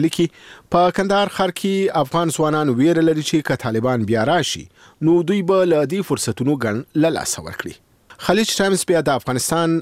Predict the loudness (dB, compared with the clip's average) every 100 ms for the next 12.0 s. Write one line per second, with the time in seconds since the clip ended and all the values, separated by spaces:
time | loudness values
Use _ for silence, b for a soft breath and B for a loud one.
0 | 0 0 0 0 -2 -2 0 0 0 -2
1 | -2 0 -2 0 2 2 0 -4 -4 -2
2 | -2 -2 0 0 0 -2 0 -2 0 2
3 | 2 2 0 -2 0 2 2 2 0 2
4 | 2 2 2 0 -2 -2 -2 -2 -4 -6
5 | b b b -6 -4 -2 -2 0 0 0
6 | 0 0 0 0 2 0 0 0 -2 -6
7 | -6 -2 0 0 0 -2 0 0 2 2
8 | 2 0 B B B 0 2 2 2 0
9 | 2 2 0 0 0 0 -4 -2 -2 0
10 | 2 0 0 -2 0 0 2 2 2 0
11 | 0 -2 0 -2 -6 -12 -10 -8 -10 -12